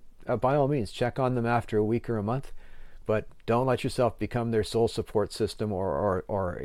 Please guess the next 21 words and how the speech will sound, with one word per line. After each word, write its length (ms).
get 180
in 100
a 60
spot 360
where 120
you're 160
their 120
personal 380
counselor. 400
You 60
gotta 160
have 120
some 120
boundaries 460
on 140
this 160
thing 240
because, 680
uh, 260
it 160
can, 200